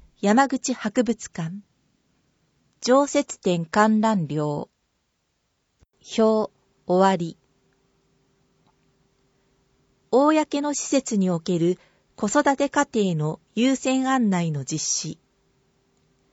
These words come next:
混雑時、県立美術館、県立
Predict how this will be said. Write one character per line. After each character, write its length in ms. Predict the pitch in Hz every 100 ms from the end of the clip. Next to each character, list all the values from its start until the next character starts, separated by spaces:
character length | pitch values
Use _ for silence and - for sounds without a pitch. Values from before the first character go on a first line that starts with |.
| _ _ _ _ _ _ -
混 240 | 277 285
雑 300 | 285 277 277
時、 320 | - 180 180 - _ _ _
県 260 | 254 277 269
立 260 | 269 262
美 120 | 233
術 280 | 208 240 -
館、 320 | - 175 170 - _ _ _ _
県 280 | 262 277 262
立 400 | 254 - 233